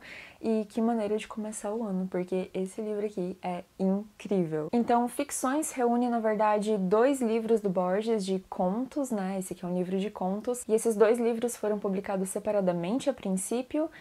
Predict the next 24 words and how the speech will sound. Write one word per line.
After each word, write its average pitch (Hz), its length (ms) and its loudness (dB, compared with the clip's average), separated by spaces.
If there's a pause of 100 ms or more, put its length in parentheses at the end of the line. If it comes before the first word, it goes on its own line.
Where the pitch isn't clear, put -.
(180)
e 214 200 -2
depois 196 440 -2
foram 220 180 -2
reunidos 220 500 -2
aqui 226 180 2
sob 208 240 -2
o - 20 0
título 208 460 -4
de 196 240 -2
Ficções. 170 720 -8 (260)
Então, 180 360 0
os 240 240 0
livros 196 420 0
que - 80 -8
foram 185 200 -4
reunidos 180 600 0
é 175 200 0
O - 80 -2
Jardim 180 340 0
de 185 80 0
Veredas 170 380 -2
que - 80 -16
se - 100 -8
Bifurcam 233 640 -2